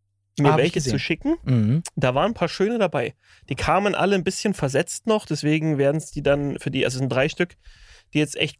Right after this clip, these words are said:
Speaker 1: cool waren, die ich so nehmen werde. Das werden dann die nächsten drei
Speaker 2: Ah, okay.
Speaker 1: für euch, dass ihr das schon mal wisst. Die sind schon so abgespeichert. Äh, jetzt hab ich nochmal eine von mir am Start.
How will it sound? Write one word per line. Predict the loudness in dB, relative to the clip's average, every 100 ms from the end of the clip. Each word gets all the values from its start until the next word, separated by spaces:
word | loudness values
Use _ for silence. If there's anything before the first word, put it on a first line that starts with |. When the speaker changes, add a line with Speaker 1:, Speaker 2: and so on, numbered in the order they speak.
| -2
Speaker 1:
cool | 2
waren, | 2 2
die | 0
ich | -2 -2
so | -2
nehmen | 2 2
werde. | 2 2
Das | 0 0
werden | 0
dann | 0 -2 -2
die | 0
nächsten | 0 -2 -2
drei | 0 2 0 -2 -6 -6
Speaker 2:
Ah, | -4 -4
okay. | -2
Speaker 1:
für | -2
euch, | 0 0 -2
dass | -6
ihr |
das | -4 -6
schon | -4
mal | -4
wisst. | -4 -6
Die |
sind | -6 -4
schon | -2
so | -2
abgespeichert. | -2 -4 -2 0 -2 -4 _ _ -20 -20 -20 -20 _
Äh, | 2 4 4
jetzt | 0
hab | -4
ich | -2
nochmal | 0 0 0
eine | 0 2 2 -2
von | -4 -4
mir | 0 2 2
am | 0
Start. | -4 -2 0 0 -6 -20